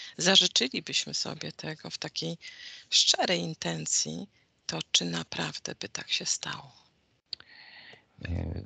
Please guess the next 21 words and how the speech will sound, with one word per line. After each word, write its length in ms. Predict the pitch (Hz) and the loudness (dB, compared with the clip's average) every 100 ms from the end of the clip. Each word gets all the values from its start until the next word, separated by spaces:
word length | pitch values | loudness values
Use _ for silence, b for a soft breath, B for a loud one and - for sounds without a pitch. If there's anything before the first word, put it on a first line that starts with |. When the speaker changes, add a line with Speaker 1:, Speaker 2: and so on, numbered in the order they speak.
| - - - _ _ | -10 -14 -16 _ _
Speaker 2:
mogłoby 560 | - 90 101 104 101 90 | -4 6 8 10 8 8
tak 200 | 92 - | 6 4
się 140 | 87 | 0
stać. 560 | - - 67 64 - - | 0 2 2 2 -6 -6
Czy 140 | - 87 | -4 -2
by 100 | 87 | 0
się 140 | 98 | 2
tak 220 | - 98 | 4 2
stało, 360 | - - 95 95 | 2 6 6 6
trudno 340 | - 90 95 | 2 0 0
powiedzieć. 640 | 90 92 85 78 80 - - | 2 2 2 0 -2 -4 -2
E, 260 | 85 80 78 | 0 2 4
mogłoby 360 | 90 101 98 | 4 4 4
to 100 | 98 | 4
się 160 | 98 95 | 4 4
stać, 460 | - 98 90 - - | 6 6 6 2 2
e, 380 | 82 78 - | 4 4 4
albo 260 | 98 101 104 | 4 8 8
mogłoby 400 | 104 92 87 85 | 8 6 6 6
to, 560 | 90 87 82 80 80 | 6 8 8 8 6
e, 40 | - | 4